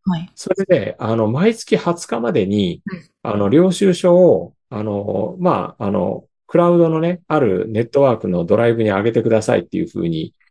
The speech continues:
Speaker 2: 言われてですね、ああ、サラリーマンの時にこういうなんかめんどくさいことやってたなと思いつつも、
Speaker 1: うん。
Speaker 2: なんかね、やっぱり自分の会社なんで、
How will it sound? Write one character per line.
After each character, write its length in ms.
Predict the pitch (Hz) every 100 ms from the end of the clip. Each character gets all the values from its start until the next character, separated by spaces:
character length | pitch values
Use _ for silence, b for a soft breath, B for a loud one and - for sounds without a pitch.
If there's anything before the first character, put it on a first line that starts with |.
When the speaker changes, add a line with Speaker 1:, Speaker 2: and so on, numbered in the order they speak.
| _
Speaker 2:
言 100 | 110
わ 100 | 107
れ 100 | 95 92
て 120 | 95
で 120 | 87
す 120 | -
ね、 260 | 98 90 - _ _ _ _ -
あ 160 | 127
あ、 60 | 139
サ 120 | 156
ラ 80 | 165
リ 120 | 180
ー 40 |
マ 80 | 170
ン 20 | 135
の 40 |
時 160 | 135 117
に 100 | 107
こ 100 | 135
う 60 |
い 40 | 135
う 20 |
な 80 | 143
ん 20 |
か 80 | 107
め 120 | 113
ん 60 | 139
ど 80 |
く 60 | 147
さ 120 | 165
い 60 | 131
こ 100 | 113
と 60 |
や 80 | 95
っ 60 | -
て 120 | 131
た 100 | 113
な 280 | 107 120 117
と 180 | 107 98
思 160 | 117
い 60 | 110
つ 140 | -
つ 120 | -
も、 300 | 92 98 85
Speaker 1:
う 20 | -
ん。 40 | - B B _ -
Speaker 2:
な 100 | 175
ん 40 |
か 160 | 113 90
ね、 100 | 87
や 80 |
っ 40 | 104
ぱ 100 | 143
り 20 |
自 140 | 113
分 180 | 127 190
の 140 | 202 196
会 180 | 190
社 160 | 185 190
な 140 | 180
ん 80 | 117
で、 360 | 92 87 -